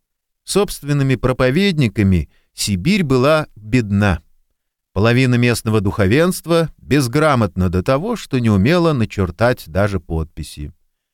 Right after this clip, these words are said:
Приходилось Антонию приглашать одноземельцев. Арсения он знал по Чернигову, ценил его словесные таланты,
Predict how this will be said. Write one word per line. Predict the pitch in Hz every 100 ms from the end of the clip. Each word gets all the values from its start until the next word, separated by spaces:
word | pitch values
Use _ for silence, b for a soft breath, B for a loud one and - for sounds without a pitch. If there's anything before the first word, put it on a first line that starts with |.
| _ _ _
Приходилось | - - 107 110 175 170
Антонию | 151 139 110 151 180 175 151
приглашать | 123 113 107 139 135 - -
одноземельцев. | 120 110 110 104 98 90 - - - _ _ _ _ _ _ _
Арсения | 98 113 - 208 202 135 104
он | 95 156 190
знал | 104 120 175 170
по | 156
Чернигову, | - 170 165 160 95 90 80 - _ _ _
ценил | - 117 127 170
его | 156 135
словесные | - 110 113 101 101 90
таланты, | 90 85 127 175 180 170